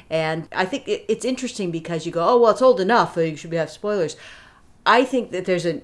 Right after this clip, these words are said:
there's a sweet spot where spoilers are, shouldn't be an issue if you're gonna read it, because it's old enough that people should have read it, but it's not so old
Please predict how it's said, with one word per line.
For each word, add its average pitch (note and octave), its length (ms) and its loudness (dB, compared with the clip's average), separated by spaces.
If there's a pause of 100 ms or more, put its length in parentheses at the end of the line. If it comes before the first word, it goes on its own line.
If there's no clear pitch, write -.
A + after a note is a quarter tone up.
there's D#3+ 200 -6
a D#3+ 60 -10
sweet D4 340 -4
spot F3 380 0
where D#3+ 140 -4
spoilers G3 580 -2
are, D3+ 320 -4 (300)
shouldn't G#3 320 -4
be F3 100 0
an D#3 80 -2
issue C#3+ 500 -6 (520)
if - 140 -4
you're E3 80 -8
gonna E3 140 -2
read F3+ 180 0
it, E3 160 -6
because D#3 340 -6 (180)
it's F#3 220 -6
old A3 280 8
enough F3+ 480 0
that - 180 -2
people A#3 240 -6
should A#3 220 0
have A#3 140 0
read A#3 180 2
it, B3 160 2 (180)
but F#3 140 0
it's F#3 160 -6
not G3 260 -4
so A#3+ 420 4
old C#3 400 0